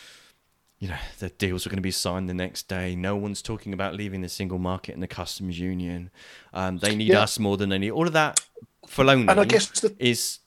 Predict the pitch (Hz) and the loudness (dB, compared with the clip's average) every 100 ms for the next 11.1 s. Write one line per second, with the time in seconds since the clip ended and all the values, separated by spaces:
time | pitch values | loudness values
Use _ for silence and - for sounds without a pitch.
0 | - - 165 180 - 147 220 214 208 226 | -6 -4 0 0 0 2 4 4 4 4
1 | 226 226 233 _ _ _ _ _ _ - | 4 2 -4 _ _ _ _ _ _ -20
2 | - - 143 180 - 185 185 202 196 202 | -20 0 2 4 4 4 6 4 2 2
3 | 196 233 233 - - - 120 117 147 147 | 2 2 2 0 -4 -8 -8 0 2 4
4 | - 156 151 123 92 - - - - - | 4 4 4 0 -4 -8 -10 -6 -4 -6
5 | 85 - - - 113 113 107 - 90 78 | -8 -8 -8 -6 -2 0 0 0 -4 -4
6 | 76 - 82 87 - 110 - _ _ - | -4 -4 -4 -6 -2 -2 -2 _ _ -14
7 | - 117 87 87 120 - _ _ 127 113 | -8 -6 -6 -8 -18 -20 _ _ 2 2
8 | - 98 98 - 98 92 87 - - - | 0 -4 -2 0 0 2 -2 -4 -8 -8
9 | 117 117 - 104 - 90 87 92 90 90 | -8 -6 -4 -4 -2 -4 -4 -8 -10 -10
10 | - - - 151 156 165 - 170 175 175 | -14 -18 2 4 6 4 4 6 8 8